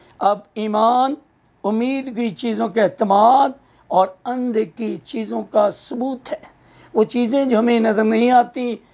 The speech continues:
हमें ईमान रखना है, ये सब खुदावंद हमें देता है और हमारे पास मौजूद हैं। ईमान से हम गालिब आ सकते हैं। खुदा का कलाम इसके बारे में हमें बताता है।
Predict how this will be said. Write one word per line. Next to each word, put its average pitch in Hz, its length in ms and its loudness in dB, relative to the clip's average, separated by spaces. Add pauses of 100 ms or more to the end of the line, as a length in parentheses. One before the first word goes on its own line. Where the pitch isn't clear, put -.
(120)
हमें 220 320 -6
ईमान 240 420 0
रखना 214 300 -4
है, 208 240 -2 (220)
ये 196 100 -4
सब 262 380 0
खुदावंद 214 440 0 (280)
हमें 196 220 -4
देता 202 320 0
है 196 80 6
और 196 100 2
हमारे 196 240 0
पास 208 380 0
मौजूद 247 560 0
हैं। - 140 -12 (680)
ईमान 247 400 2
से 254 280 -4
हम 226 220 -2
गालिब 214 400 0
आ 208 120 4
सकते 240 360 -10
हैं। 294 100 -10 (120)
खुदा 226 180 -2
का - 140 -4
कलाम 247 440 4 (360)
इसके 226 240 -2
बारे 220 280 0
में 220 160 -2
हमें 226 160 -4
बताता 202 400 -10
है। - 140 -20